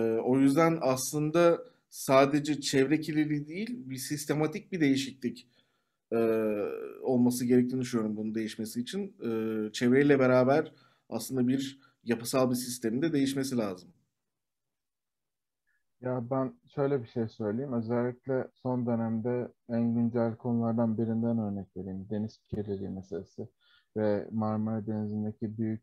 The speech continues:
Speaker 2: işte bu deniz salyası ya da, e, diğer adıyla müsilaj üzerinden konuşuluyor şu sıralar çevre kirliliği özellikle. Fakat yani biz kendimizi bildik bileli gerek ülkemizin gerek dünyamızın çok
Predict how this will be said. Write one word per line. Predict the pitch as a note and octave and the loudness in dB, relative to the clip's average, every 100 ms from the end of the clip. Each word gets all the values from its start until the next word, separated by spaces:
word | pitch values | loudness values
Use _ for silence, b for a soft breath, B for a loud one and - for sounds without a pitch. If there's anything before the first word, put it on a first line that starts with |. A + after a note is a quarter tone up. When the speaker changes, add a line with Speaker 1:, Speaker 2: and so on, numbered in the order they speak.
| A#2 | -12
Speaker 2:
işte | - A2 G#2+ | -12 -8 -4
bu | A2 G#2 | -4 -2
deniz | A2 A2+ A#2 | 0 0 -2
salyası | - A2 G#2+ G#2 G2+ - G#2+ G2 | -2 0 0 -2 -8 -4 -4 -4
ya | G2+ G#2 | -4 -2
da, | G#2 G#2 b b b b - | -4 -4 b b b b -4
e, | G#2 G#2 | -2 2
diğer | A2+ A2 G#2 | 4 4 2
adıyla | F#2+ A2 A2 G#2+ | 0 0 -2 0
müsilaj | G#2+ G#2+ A#2 A#2 A2 | -2 -2 2 2 2
üzerinden | G2+ G2+ G2+ F#2+ F#2 F#2 - | 0 -2 -2 -4 -6 -8 -10
konuşuluyor | - G#2 G2 G#2 G2 G2 | -6 -6 -6 -6 -4 -4
şu | G2 G#2+ | -6 -10
sıralar | - G2+ G2 G2 | -6 -6 -4 -6
çevre | G2 G#2 G2+ G2+ | -4 -4 -2 -4
kirliliği | - G#2 G2+ G#2 | -6 -6 -4 -4
özellikle. | G2+ G#2 G2+ - D#3 | -4 -4 -6 -6 -6
Fakat | C#3+ C3 C3 - b b b b b _ - | -6 -4 -4 -6 b b b b b _ -4
yani | A#2 A#2+ A#2+ A#2+ - _ _ _ _ _ B2 | 2 2 2 0 -4 _ _ _ _ _ -6
biz | C#3 - | -6 -4
kendimizi | - C#3 C#3+ D3 D3+ D3 C3+ | 0 0 2 -2 -2 -4 -2
bildik | C#3 C3 D#3 - - | -2 0 -4 -2 0
bileli | A2+ G2+ A2 C#3+ - - _ _ | 2 2 0 -2 -4 -12 _ _
gerek | A#2+ B2+ C3+ | 2 2 0
ülkemizin | A#2 - A2+ A2 A#2 | -4 -4 -2 0 2
gerek | A#2 A#2+ B2 - | 4 2 0 0
dünyamızın | A#2 A2+ A2 A2 G#2+ B2 | 2 4 4 2 0 -2
çok | B2+ C3+ - | -2 -4 -4